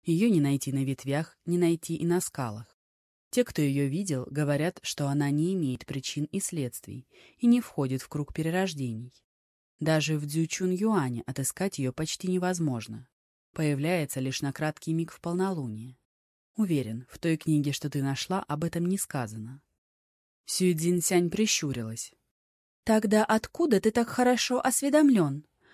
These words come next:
Ты бывал в Дзючун-Юане?" Моя память повреждена. Возможно, и был, но не помню дороги. Должно быть, я даже видел Ян Джень своими глазами, иначе она бы не отпечаталась у меня в памяти.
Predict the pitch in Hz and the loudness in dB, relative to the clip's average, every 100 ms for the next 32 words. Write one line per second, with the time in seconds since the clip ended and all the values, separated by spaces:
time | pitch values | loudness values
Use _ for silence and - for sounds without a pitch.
0 | _ _ 247 220 226 208 208 226 202 185 | _ _ 2 4 6 6 4 2 -2 0
1 | 220 - 220 214 202 214 294 320 151 165 | 0 2 2 4 4 4 6 4 2 -4
2 | _ _ _ _ _ _ _ _ - 185 | _ _ _ _ _ _ _ _ 0 4
3 | 180 170 170 160 151 - 156 156 147 151 | 6 4 4 2 2 -2 -2 -2 0 0
4 | 131 107 - _ _ _ _ 143 170 165 | -2 -6 -16 _ _ _ _ -2 0 4
5 | 175 170 180 180 165 196 202 160 165 170 | 4 4 4 4 4 0 2 2 4 2
6 | 175 165 165 165 160 139 120 117 - _ | 0 2 4 4 2 -2 -6 -12 -16 _
7 | _ _ _ _ 160 156 160 147 147 143 | _ _ _ _ 0 2 2 2 2 0
8 | 139 147 143 143 143 143 139 143 139 143 | -2 -2 -2 -2 -2 -2 -2 -4 -2 -2
9 | 147 147 139 143 143 151 151 156 160 185 | 0 -2 -2 -2 -2 -2 0 0 0 -2
10 | 196 175 123 113 120 _ - - - 196 | -2 -2 -4 -6 -12 _ -20 -16 -2 2
11 | 113 - - 143 156 143 143 143 131 - | 2 0 -2 0 2 0 0 0 -4 -6
12 | - 170 190 135 - 147 147 165 180 - | -6 -6 -4 -4 -4 -2 0 0 -2 -4
13 | 131 110 - - | -4 -6 -10 -16